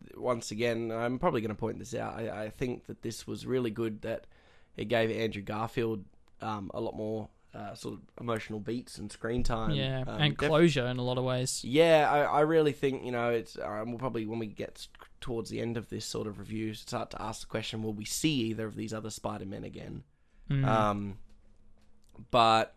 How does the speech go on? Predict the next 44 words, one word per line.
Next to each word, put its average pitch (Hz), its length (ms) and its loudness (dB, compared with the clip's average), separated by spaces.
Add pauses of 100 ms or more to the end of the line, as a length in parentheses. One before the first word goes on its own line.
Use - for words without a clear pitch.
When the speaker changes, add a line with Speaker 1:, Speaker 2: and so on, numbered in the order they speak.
(120)
Speaker 1:
I, 113 180 10 (120)
I 120 40 4
definitely 131 380 2
think 110 340 -2
that - 180 -2
there 113 160 0
is 110 100 -2
a 110 40 -4
lot 110 200 -2
of, 104 140 -10 (240)
like, 120 240 -10
the, 120 80 -4
what 117 260 0
he 120 120 -6
gives 113 240 0
in 113 100 2
that 113 200 -4
scene 117 400 -4
is 107 60 -12
very 107 240 -8
strong. 110 640 -4 (600)
Um, 110 540 -8
he 123 100 -6
definitely 117 340 2
looks 107 200 -4
like 107 100 -6
he - 120 -12
did 104 220 -6
just 104 200 -10
get 110 140 -4
off 107 160 -14
the 135 120 -12
set 110 260 -8
of - 80 -12 (180)
Tick, - 160 -10
Tick, - 220 -14
Boom, 113 260 -6
though, 110 260 -4
the - 60 2
way - 200 -4
he - 80 -12 (120)
Speaker 2:
<laughs> - 100 -14
Speaker 1:
just - 160 -4 (320)
looks. 110 520 -8